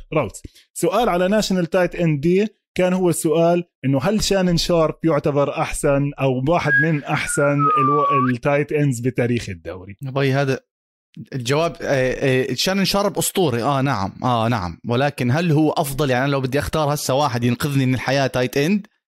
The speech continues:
Speaker 2: آه، جرانكوسكي. جرانكوسكي، آه، برايم
Speaker 1: مم.
Speaker 2: تايم جرانكوسكي ولا حدا بيقدر له. جرانكوسكي ما بيقدر لجرانكوسكي. هذا برأيي موسى.
Speaker 1: آه.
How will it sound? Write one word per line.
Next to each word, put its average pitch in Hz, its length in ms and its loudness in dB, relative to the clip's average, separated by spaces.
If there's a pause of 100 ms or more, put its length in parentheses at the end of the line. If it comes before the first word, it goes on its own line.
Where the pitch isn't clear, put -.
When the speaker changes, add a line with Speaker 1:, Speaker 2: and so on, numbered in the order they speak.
(440)
Speaker 2:
آه، 135 100 2
جرانكوسكي. 131 760 -2 (140)
جرانكوسكي، 117 680 0
آه، 107 60 -2 (360)
برايم 170 300 0
Speaker 1:
مم. 120 100 -2
Speaker 2:
تايم 170 280 0
جرانكوسكي 151 640 -2
ولا 160 320 2
حدا 156 340 -2
بيقدر 123 380 -2
له. 95 140 -6
جرانكوسكي 185 680 0
ما 185 100 0
بيقدر 147 280 -2
لجرانكوسكي. 107 720 -2 (580)
هذا 143 160 0
برأيي 127 340 0
موسى. 104 300 0 (800)
Speaker 1:
آه. 120 300 -12